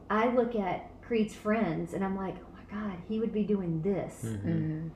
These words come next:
Speaker 1: So I wanna talk about Creed should be driving a car right now. He
Speaker 2: Yeah.
Speaker 1: should be getting hi-, you know, he should be getting his license in December. He should be, like, I wanna talk, I wanna talk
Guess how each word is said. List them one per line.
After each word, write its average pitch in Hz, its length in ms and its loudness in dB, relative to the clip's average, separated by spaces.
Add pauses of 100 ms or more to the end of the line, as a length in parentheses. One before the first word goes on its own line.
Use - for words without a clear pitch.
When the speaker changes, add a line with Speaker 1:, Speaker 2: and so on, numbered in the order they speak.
(160)
Speaker 1:
So - 180 4
I 220 80 6
wanna 233 240 6
talk 208 280 0
about 165 560 2 (600)
Creed 254 320 2
should - 180 -4
be 220 100 2
driving 202 380 0
a 170 60 -2
car 190 360 -2
right 151 240 -4
now. 98 300 -8 (180)
He 254 100 4
Speaker 2:
Yeah. 254 60 6
Speaker 1:
should 247 180 0
be 226 100 4
getting 202 260 4
hi-, 208 120 0
you 214 140 6
know, 196 120 2
he 233 140 2
should 240 160 -2
be 233 60 4
getting 208 160 4
his 196 100 -2
license 190 480 2
in 180 120 0
December. 170 640 -2 (260)
He 247 140 4
should 233 180 -2
be, 226 200 -2 (220)
like, - 200 2 (120)
I 226 140 8
wanna 262 280 4
talk, - 440 -4 (600)
I 208 60 2
wanna 302 240 8
talk - 380 2